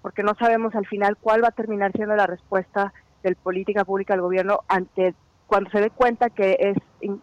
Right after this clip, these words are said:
incompatible mantener estas tres, estos tres objetivos. Entonces, eso genera incertidumbre y eso es lo que, eh, em,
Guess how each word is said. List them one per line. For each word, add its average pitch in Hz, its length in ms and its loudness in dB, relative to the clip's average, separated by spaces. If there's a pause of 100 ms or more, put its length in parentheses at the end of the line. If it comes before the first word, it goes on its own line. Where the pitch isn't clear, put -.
incompatible 208 720 -2
mantener 190 560 -2 (360)
estas 190 480 0
tres, 185 240 2 (180)
estos 180 400 -4 (100)
tres 180 320 0
objetivos. - 680 -14 (420)
Entonces, 214 320 0
eso 262 180 2
genera 214 300 0
incertidumbre 226 600 -4
y 214 40 0
eso 208 160 -4
es 202 80 -6
lo 202 100 -6
que, 185 140 -4
eh, 147 540 -4 (260)
em, 185 180 -8